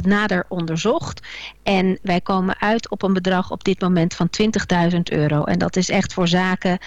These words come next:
nou ja, waaronder, eh, bijvoorbeeld het aanbrengen van die blauwe zone, het aanbrengen van extra bebording, et cetera.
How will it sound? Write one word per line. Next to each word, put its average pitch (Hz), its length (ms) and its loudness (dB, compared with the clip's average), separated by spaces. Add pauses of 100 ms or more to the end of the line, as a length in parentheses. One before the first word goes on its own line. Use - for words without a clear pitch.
(240)
nou 180 140 2
ja, 175 100 2
waaronder, 185 640 0
eh, 160 280 -2
bijvoorbeeld 190 420 -2
het 180 140 -2
aanbrengen 180 760 0
van 233 280 0
die 208 140 0
blauwe 180 360 0
zone, 175 400 0
het - 160 -2
aanbrengen 180 560 0
van 220 300 -2
extra 196 400 -2
bebording, 175 520 -2
et 165 140 -2
cetera. 214 580 2